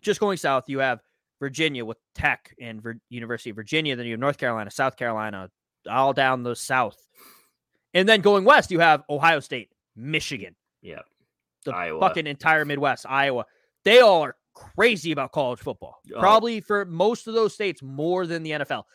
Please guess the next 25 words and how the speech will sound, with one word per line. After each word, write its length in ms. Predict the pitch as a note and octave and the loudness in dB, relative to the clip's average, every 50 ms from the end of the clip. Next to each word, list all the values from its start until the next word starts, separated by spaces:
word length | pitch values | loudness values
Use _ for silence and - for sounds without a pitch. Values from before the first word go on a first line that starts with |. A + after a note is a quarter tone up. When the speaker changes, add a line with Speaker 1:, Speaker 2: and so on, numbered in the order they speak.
| _ _ - | _ _ -2
Speaker 1:
I 80 | F3 F3 | 0 0
think 220 | G3+ G#3+ F#3+ _ | 0 0 -4 _
Penn 200 | - G3 G3+ G3+ | -4 -4 -4 -4
State 300 | - - - F#3+ G#3 G3+ | -4 -4 -2 -2 -2 -2
will 80 | F#3 D#3+ | -4 -4
find 240 | - F#3 F3 D#3 C#3+ | -2 -2 -2 -2 -2
a 20 | |
healthy 360 | - E3 F3 E3 - E3+ D3 | -2 -2 -2 -2 -4 -8 -10
mix, 480 | C#3 C3+ C#3+ E3+ F#3+ _ - - - - | -8 -6 -6 -6 -6 _ -12 -20 -16 -10
or 100 | C#3 C#3 | -10 -8
Pennsylvania 560 | - - E3 E3 A#2 A2 A2 D3 D3+ D#3+ E3 | -6 -6 -6 -6 -4 -6 -6 -6 -6 -6 -6
Speaker 2:
Yep. 40 | D#3+ | -6
Speaker 1:
will 60 | C#3+ - | -6 -4
find 220 | - D#3 D3+ D3+ - _ _ _ _ - | -2 -4 -4 -4 -8 _ _ _ _ -6
a 60 | A3 | -4
good 220 | G#3 - F4+ E4 A3+ | 0 0 0 2 2
mix 200 | A3+ G#3 - - | 0 -2 -2 -4
of 60 | F#3 | -8
people 180 | G#3 G3 F3+ G3+ | -6 -4 -4 -4
who 60 | F#3+ | -4
care 240 | - G3+ G3 F#3 F3+ | 0 2 2 2 2
a 100 | E3+ E3 | 2 0
little 240 | E3+ G3+ G#3 G#3 | -2 -2 -2 -2
bit, 220 | F3 G3+ G3 F#3 - F3 | -4 -4 -6 -8 -8 -6
like, 180 | F3 D#3+ D#3 | -6 -6 -6